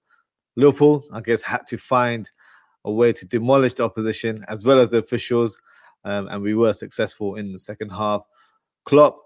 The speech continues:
tweaked the attack a little bit in the first, uh, minute, I would say, in the fir-, in the second half, where Jota played on the right-hand side, uh, Nunes attacked through the middle,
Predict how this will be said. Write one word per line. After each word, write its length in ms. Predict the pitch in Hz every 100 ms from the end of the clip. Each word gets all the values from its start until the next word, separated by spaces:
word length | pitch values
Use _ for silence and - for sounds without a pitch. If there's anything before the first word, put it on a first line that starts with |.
| _
tweaked 260 | - 147 120
the 80 |
attack 300 | 123 135 120
a 40 | 120
little 180 | 117 110
bit 240 | 113 110
in 140 | 107
the 320 | 110 110 107 - _ _ _
first, 500 | - 120 110 107 - -
uh, 360 | 104 101 98 101 _ _ _
minute, 240 | 110 101
I 100 | 87
would 100 | 98
say, 140 | 95 101
in 60 |
the 60 | 98
fir-, 240 | - 104 -
in 80 | 104
the 80 | 101
second 260 | 107 107
half, 240 | 104 107 101
where 340 | 107 104 101 - - - _ -
Jota 460 | - 123 - 117
played 400 | 113 - 117 117
on 140 | 107 107
the 100 | 101
right-hand 380 | 113 113 113 107
side, 440 | 120 113 113 104 _
uh, 100 | 98
Nunes 320 | 95 107 104 104
attacked 340 | 101 98 -
through 160 | - 98
the 60 |
middle, 440 | 104 101 101 95